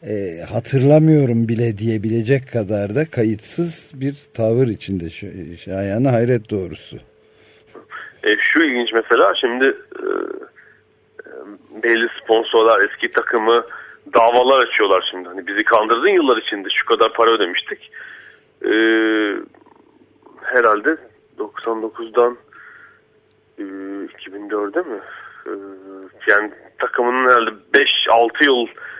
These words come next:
Speaker 2: Sponsorluğunu yapan U S Postal, yani A B D Posta İdaresi aslında.
Speaker 1: Evet.
Speaker 2: Bir, bildiğim kadarıyla bir, e, kamu kuruluşu ya da yarı kamu mudur?
Speaker 1: Evet.
Speaker 2: U S Postal.
Speaker 1: Henüz
Speaker 2: Çalışan
Speaker 1: o
Speaker 2: sayısı da böyle
Speaker 1: tamamen
Speaker 2: rekor
Speaker 1: özel.
Speaker 2: seviyede olan, herhalde A B D'nin en büyük şeylerinden biri.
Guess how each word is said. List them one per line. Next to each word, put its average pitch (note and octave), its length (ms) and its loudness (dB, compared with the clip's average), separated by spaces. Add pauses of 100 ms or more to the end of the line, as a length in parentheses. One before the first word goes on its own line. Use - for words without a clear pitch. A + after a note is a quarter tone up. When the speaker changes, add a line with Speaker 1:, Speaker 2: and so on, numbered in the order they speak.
(320)
Speaker 2:
Sponsorluğunu B2 520 0
yapan B2+ 540 2
U C3 220 4
S - 100 -18
Postal, A2 480 0
yani G2+ 180 6
A C3 180 4
B C3 120 4
D F#3 100 4
Posta D#3 300 2
İdaresi G2+ 380 4
aslında. G#2+ 280 0
Speaker 1:
Evet. G2+ 140 0
Speaker 2:
Bir, G#2+ 140 0 (640)
bildiğim A#2 300 2
kadarıyla C#3+ 400 4
bir, D3+ 180 2
e, B2 680 -4
kamu F3 280 4
kuruluşu G#2+ 400 -2
ya G2+ 80 0
da A2 60 2
yarı A2+ 220 4
kamu B2+ 300 2
mudur? G2 220 -6 (220)
Speaker 1:
Evet. G#2+ 260 0 (400)
Speaker 2:
U G2+ 140 2
S - 140 -20
Postal. G2 320 -6 (380)
Speaker 1:
Henüz C3 360 4
Speaker 2:
Çalışan C3 300 6
Speaker 1:
o C3+ 80 0
Speaker 2:
sayısı C3+ 320 4
da D3 80 8
böyle D3 180 8
Speaker 1:
tamamen C#3 220 6
Speaker 2:
rekor C3 180 6
Speaker 1:
özel. A#2+ 100 4
Speaker 2:
seviyede A#2 340 4
olan, G#2+ 220 4
herhalde G#2 260 4
A A#2 160 4
B B2 120 6
D'nin B2 160 -2
en B2+ 200 0
büyük - 380 -4 (920)
şeylerinden A2 520 0
biri. G#2 180 2